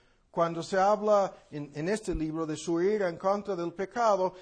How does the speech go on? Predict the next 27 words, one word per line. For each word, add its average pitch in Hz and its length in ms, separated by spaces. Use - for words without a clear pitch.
y 180 80
pretenden 214 600
ser 226 260
personas 220 480
prácticamente 220 1040
impecables 214 840
y 175 80
sin 233 280
ofensas, 233 520
o 220 160
por 277 260
lo 294 180
menos 302 720
nos 185 200
dicen 247 360
que 202 120
sus, - 400
sus - 320
fallas 226 460
no, 208 280
no 214 200
merecen 226 760
un 240 260
juicio 262 440
de 254 280
esa 262 280
índole, 190 720